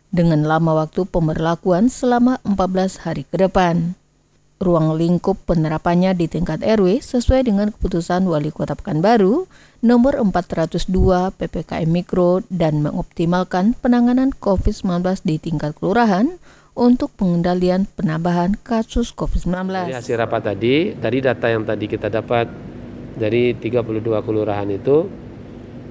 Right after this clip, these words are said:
Speaker 2: maka di-break menjadi, eh, data di,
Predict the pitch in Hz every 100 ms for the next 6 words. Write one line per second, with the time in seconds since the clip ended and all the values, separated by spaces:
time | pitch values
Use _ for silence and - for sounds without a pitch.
0 | - 98 - 131 127 113 107 107 110 143
1 | 147 - - - 107 104 104 110 113 110
2 | - 107 107 104 113 104 101 101 101 98
3 | 95